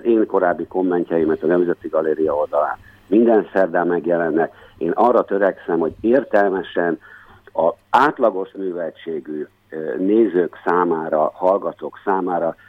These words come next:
tegyek érthetővé, élvezhetővé művészeti problémákat, elemezzek műalkotásokat. Erről fog szólni ez az előadás is, és erről szól, <clears throat> igyekszünk, hogy erről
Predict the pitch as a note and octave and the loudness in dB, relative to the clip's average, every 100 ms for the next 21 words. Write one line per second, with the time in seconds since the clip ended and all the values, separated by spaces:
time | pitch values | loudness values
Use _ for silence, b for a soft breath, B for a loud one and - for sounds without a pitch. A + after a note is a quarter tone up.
0 | b _ A2 G2+ G2 F#2 - - B2 - | b _ 0 4 2 0 -6 0 0 0
1 | - F#2 - F2+ D#2+ D#2+ - G#2+ A#2 F#2+ | -4 -4 -2 -2 0 -4 0 2 4 2
2 | - F2+ - F2 D#2 D#2+ D#2+ B B B | 0 -4 -4 -4 -2 -4 -6 B B B
3 | _ G#2 G#2 F2 E2 D#2 D#2 G2+ A2+ G2+ | _ 2 4 2 -4 -6 -2 0 2 4
4 | F2+ E2 D2+ D#2+ D#2 - G#2 G2 E2+ D#2+ | 2 2 -2 -4 -6 -2 0 2 0 -2
5 | - E2 - F2+ D#2+ D2+ D2 C#2 C2 - | -2 -4 0 0 2 -2 -6 -10 -12 -10
6 | D2+ C#2 - A2+ A#2 F#2+ - E2+ - E2+ | -6 -6 -2 0 2 2 0 -6 -6 -4
7 | D#2 D2+ G2+ F#2+ G#2+ G2+ G#2 G2+ G#2 B2 | -2 0 0 0 0 2 2 2 0 0
8 | A#2+ B B B B D2+ - A#2 G2+ F#2 | -2 B B B B -10 -2 0 2 0
9 | E2+ - G#2+ A2+ - - A2 G#2 G2+ F#2+ | -2 0 4 4 2 -2 -2 0 0 -2
10 | - F2 D#2 - F#2+ D#2 | -4 -4 -4 0 0 0